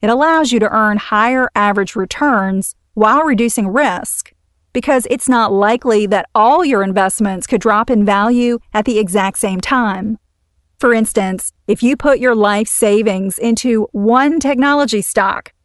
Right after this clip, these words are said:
and it tanks, you're in trouble. But if that stock only makes up a fraction of your portfolio, the loss is negligible. Having a mix of investments that respond to market conditions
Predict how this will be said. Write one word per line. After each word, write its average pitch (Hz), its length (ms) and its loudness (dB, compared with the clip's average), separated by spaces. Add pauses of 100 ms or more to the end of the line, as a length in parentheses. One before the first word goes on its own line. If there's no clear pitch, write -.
and 208 100 2
it 254 160 0
tanks, 240 680 -4 (220)
you're 269 240 2
in 254 80 2
trouble. 214 720 0 (420)
But 277 160 2
if 277 120 0
that 240 260 2
stock 208 480 0
only 233 280 4
makes 208 300 2
up 214 120 -2
a 214 60 -2
fraction 254 540 -2
of 277 100 -2
your 214 140 2
portfolio, 202 880 2 (240)
the 480 120 0
loss 208 280 2
is 220 120 0
negligible. 220 840 0 (540)
Having 226 240 2
a 226 60 4
mix 214 300 2
of 220 120 0
investments 202 640 0
that 202 160 -2
respond 208 640 0
to 240 100 -4
market 208 460 0
conditions 240 760 2